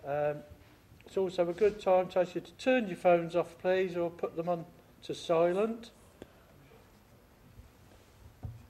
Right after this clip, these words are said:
And just to inform people that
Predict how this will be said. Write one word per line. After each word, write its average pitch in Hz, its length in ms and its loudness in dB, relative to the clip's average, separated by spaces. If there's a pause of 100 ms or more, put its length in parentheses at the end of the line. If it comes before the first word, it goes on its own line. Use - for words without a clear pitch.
(280)
And 160 240 2
just 214 220 2
to 202 80 2
inform 190 460 4
people 185 540 2
that 180 300 2